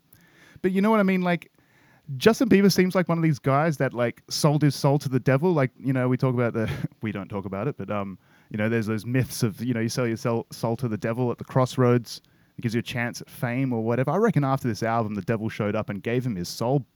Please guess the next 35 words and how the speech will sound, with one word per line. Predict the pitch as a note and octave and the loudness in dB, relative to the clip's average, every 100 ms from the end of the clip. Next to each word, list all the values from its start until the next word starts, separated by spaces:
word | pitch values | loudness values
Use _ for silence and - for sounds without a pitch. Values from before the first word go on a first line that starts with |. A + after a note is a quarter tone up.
| - | -4
back | A#2+ G#2+ - - _ _ _ _ _ | -4 -4 -10 -20 _ _ _ _ _
because | - - A2 | -14 -6 -6
it's | C3 | -4
empty. | A2 - - C2+ _ _ _ _ _ _ _ _ _ _ | -6 -8 -14 -16 _ _ _ _ _ _ _ _ _ _
'Cause | G#2 | -12
there | - A2 | -8 -8
was | - - A#2 | -8 -10 -2
nothing | C3 E3+ G#3+ F3 E3+ | 2 4 4 4 4
going | C#3+ C3+ C3 | 6 4 4
on | A#2 | 2
with | A2 | 0
this | A2 - | -2 -2
album. | G#2+ G#2 G#2+ | -2 -2 -2
It | F2+ | 0
was | A2+ | 0
just | A2 A2 | -2 -6
an | A2 - | -8 -6
absolute | - C#3+ A#2+ D3 C3 B2+ | -2 -2 0 2 4 2
fucking | - B2+ A#2+ | 0 -2 -2
marketing | A2+ A#2+ A#2+ B2 A2+ | -2 0 -2 -2 -6
scam. | - - A#2+ A#2 | -6 -6 -4 -2
There's | A2+ B2 | -4 -6
gotta | - A3+ F3+ | 0 2 4
be | F3+ | 2
a | D#3 | 0
ton | - G#3 G3+ | -2 -2 0
of | F#3 | 2
people | F3 F3 D#3+ | 2 4 4
on | D3 | 2
fucking | C#3 D3+ D3 C#3+ | 2 -2 0 0
Justin | C#3+ C3+ C3+ | 0 0 0
Bieber's | C3 C3+ A#2+ A2+ | 2 2 2 0
team | - D3+ C#3+ B2 A2+ - - - | 0 2 2 2 -2 -10 -20 -10
that | - C#3+ _ _ _ | -4 -4 _ _ _
noticed | C3 B2+ C3+ E3+ G#3 - - | -4 2 6 6 4 2 -14